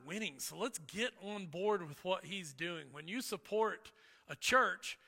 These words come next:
who supports missions, you support the winning team. And number two, God's building a family. Let's remember that. He's doing things that are,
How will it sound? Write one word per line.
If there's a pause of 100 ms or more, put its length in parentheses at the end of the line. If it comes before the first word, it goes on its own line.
(160)
who
supports
missions, (840)
you
support
the
winning
team. (1300)
And
number
two,
God's
building
a
family. (540)
Let's
remember
that.
He's
doing
things
that
are,